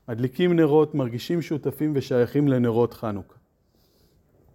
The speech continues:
מה כל כך מיוחד בנרות האלה, שזה כל כך תופס את כל העם?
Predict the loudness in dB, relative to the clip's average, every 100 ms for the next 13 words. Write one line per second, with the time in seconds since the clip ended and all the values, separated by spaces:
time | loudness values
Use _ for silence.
0 | _ -2 2 4 4 4 2 2 -2 0
1 | 0 0 -2 0 -2 0 -2 -2 -4 -8
2 | -6 -8 -2 -2 -2 -10 _ _ -8 -8
3 | 0 2 2 0 -4 0 2 2 -2